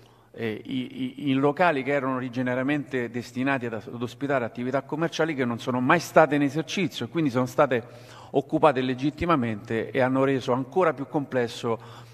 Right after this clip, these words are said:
il quadro di vivibilità del quartiere. Quindi abbi-, è partito questo programma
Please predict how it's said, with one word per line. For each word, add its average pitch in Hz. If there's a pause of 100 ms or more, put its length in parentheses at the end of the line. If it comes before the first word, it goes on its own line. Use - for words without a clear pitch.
(120)
il 123
quadro 120
di 113
vivibilità 117
del 104
quartiere. 107
Quindi 147
abbi-, 135
è 156
partito 143
questo 123
programma 127